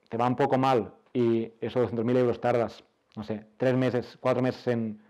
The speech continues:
llegar a ellos, tienes que, mm, vigilar que esos cuatro meses tu empresa no se hunda porque no hay dinero. En nuestro caso, dijimos, "Vale, como no sabemos cómo va a ir de ventas, vamos a pedir una ampliación del préstamo de la Generalitat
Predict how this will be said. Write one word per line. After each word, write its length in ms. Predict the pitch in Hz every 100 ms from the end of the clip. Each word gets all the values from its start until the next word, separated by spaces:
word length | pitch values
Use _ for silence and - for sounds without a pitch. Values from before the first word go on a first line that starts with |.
| _ -
llegar 500 | 117 120 131 143 -
a 140 | 127 127
ellos, 420 | 123 - - _ _ _ _ _ _ _ _ _ _ _ _
tienes 200 | - 117
que, 280 | 135 - - -
mm, 260 | 131 117 113 123
vigilar 440 | 120 123 120 127
que 100 | 127
esos 120 | 117
cuatro 180 | 131 123
meses 540 | 143 131 120 147 - -
tu 140 | - 117
empresa 280 | 110 120
no 60 | 127
se 100 | -
hunda 300 | 123 135 156
porque 160 | 127 117
no 80 |
hay 60 | 110
dinero. 260 | 131 156 - _ _ _ _ _ _ _ _ _ _
En 120 | 107
nuestro 200 | 104 -
caso, 460 | 113 131 151 180 -
dijimos, 360 | 113 113 113 107
"Vale, 260 | 120 110
como 180 | - 113
no 60 | 113
sabemos 240 | 139 139
cómo 160 | 143 135
va 60 |
a 40 | 127
ir 60 |
de 80 | 123
ventas, 420 | 135 139 143 - _ _ - _ -
vamos 160 | 113
a 40 | 107
pedir 140 | 120
una 80 | 120
ampliación 360 | 117 113 120 123
del 100 | 113
préstamo 480 | 123 127 131 190 _ _ _
de 320 | 107 107 107
la 80 | 107
Generalitat 520 | 104 110 117 147 -